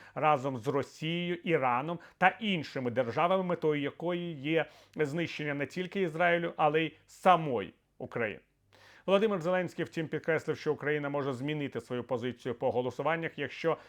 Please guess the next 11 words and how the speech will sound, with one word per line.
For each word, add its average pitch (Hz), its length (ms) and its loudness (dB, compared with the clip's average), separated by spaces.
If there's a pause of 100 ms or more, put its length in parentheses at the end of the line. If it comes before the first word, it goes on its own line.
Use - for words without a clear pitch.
(120)
Ізраїль, 123 800 2
е, 127 180 0 (200)
надасть, 135 720 2
е, 135 200 2
Україні 123 540 0
військову 120 500 2
допомогу, 151 480 0
зокрема 131 500 0 (220)
засоби 127 460 2
протиповітряної 123 920 -2
оборони. 127 440 2